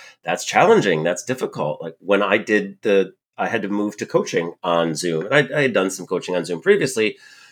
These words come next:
because of different countries and different, you know, locations and stuff. But you need to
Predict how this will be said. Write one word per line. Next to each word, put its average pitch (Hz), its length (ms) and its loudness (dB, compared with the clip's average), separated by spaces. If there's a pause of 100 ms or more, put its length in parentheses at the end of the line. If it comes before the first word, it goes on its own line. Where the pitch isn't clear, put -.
(100)
because 95 280 0
of 80 100 -6
different 98 240 -6
countries 90 380 -4
and 87 100 -6
different, 87 440 -6
you 92 100 -6
know, 82 120 -4
locations 85 580 -2
and 80 140 -10
stuff. 76 400 -10
But 85 280 -2 (1160)
you 104 200 -4
need 110 340 -2
to 107 400 -4